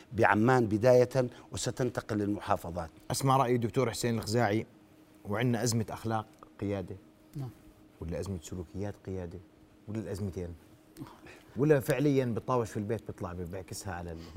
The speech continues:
Speaker 3: <laughs> لا.
Speaker 2: <laughs> بيزعل في البيت بيطلع بيعكس الموضوع.
Speaker 3: شكرًا لك
Speaker 2: تفضل.
Speaker 3: أستاذ محمد.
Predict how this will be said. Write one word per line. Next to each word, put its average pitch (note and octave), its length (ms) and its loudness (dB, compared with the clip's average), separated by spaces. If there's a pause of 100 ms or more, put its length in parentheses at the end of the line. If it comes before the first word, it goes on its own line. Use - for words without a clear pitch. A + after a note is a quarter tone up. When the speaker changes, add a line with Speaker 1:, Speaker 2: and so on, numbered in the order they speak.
(240)
Speaker 3:
<laughs> - 340 -8
لا. C#3 180 0 (360)
Speaker 2:
<laughs> D3 240 0 (1800)
بيزعل C#3+ 260 6
في B2+ 100 0
البيت C#3+ 260 2
بيطلع B2+ 220 -2
بيعكس B2 340 -6
الموضوع. G2+ 420 -6
Speaker 3:
شكرًا C#3+ 460 8 (220)
لك B2+ 80 6
Speaker 2:
تفضل. A2 300 0
Speaker 3:
أستاذ A2+ 320 6
محمد. A2 380 0